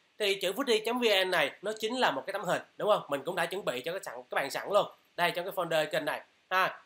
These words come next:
thì cứ qua mỗi một bài mình sẽ update cái folder kênh này. Được bạn, mình sẽ update lại cái folder kênh này. Có nghĩa là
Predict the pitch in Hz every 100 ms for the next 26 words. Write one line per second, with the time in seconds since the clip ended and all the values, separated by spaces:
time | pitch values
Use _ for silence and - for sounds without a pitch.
0 | _ 190 175 208 254 220 202 202 160 196
1 | - 151 147 - 151 147 143 135 208 -
2 | 226 233 220 220 214 175 170 160 170 156
3 | 135 - _ _ _ _ _ _ _ _
4 | - 175 185 147 151 151 180 220 226 156
5 | 135 185 208 190 170 160 156 156 147 127
6 | 208 196 185